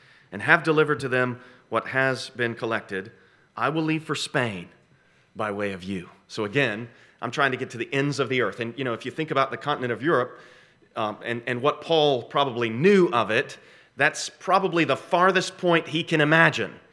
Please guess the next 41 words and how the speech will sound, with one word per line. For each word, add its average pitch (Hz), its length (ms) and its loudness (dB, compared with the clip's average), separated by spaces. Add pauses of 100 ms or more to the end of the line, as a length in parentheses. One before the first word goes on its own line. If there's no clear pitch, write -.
(440)
So 147 240 4
it's 147 180 4
like, 185 380 2
I 160 120 4
think 190 200 -4
it's 147 140 -4
like 156 220 -2
he's 156 140 -6
saying, 127 480 0
"I'm 139 100 -4
going 208 220 4
to 156 100 -4
the 143 180 0
end 175 200 4
of 139 60 2
the 135 80 2
world, 127 460 2 (400)
and 135 160 4
I'm, 131 220 2
and 131 160 0
I'm 123 100 -2 (120)
making 196 300 2
a 143 40 0
stop, - 580 4 (380)
uh, 113 300 2
on 180 220 6
my 175 160 6
way, 131 520 6
and 131 80 0
I 135 60 2
want 143 200 2
you 170 140 -2
to 180 80 6
help 156 220 2
me 135 80 2
get 123 240 0
there. 92 220 -6 (1500)
But - 140 -12
first, 160 320 4
I've 123 120 0
gotta 117 280 2